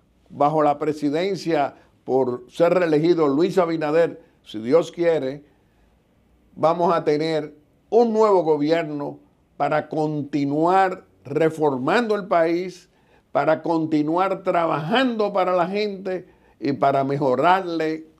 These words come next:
todavía ma-, eh, continuar mejorando la calidad de vida. ¿Cómo tú lo, cómo tú lo dirías?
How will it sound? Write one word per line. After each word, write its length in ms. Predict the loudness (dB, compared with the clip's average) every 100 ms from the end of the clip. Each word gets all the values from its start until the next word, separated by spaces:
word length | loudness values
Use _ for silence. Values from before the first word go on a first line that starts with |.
| _
todavía 420 | -2 0 2 2 2
ma-, 260 | 0 -8 -6
eh, 180 | -8 -6
continuar 500 | -8 -6 -6 -2 -2
mejorando 640 | -2 -2 0 0 -2 -8 -14 _
la 200 | 0 2
calidad 440 | 0 0 2 2
de 100 | 2
vida. 380 | -2 -4 -6 -10 _ _
¿Cómo 240 | -4 -4
tú 120 | -2 2
lo, 320 | 4 2 -2 -14 -20 _ -14 -6
cómo 240 | -2 0
tú 100 | 0
lo 140 | -2
dirías? 520 | -2 -2 -4 -6 -14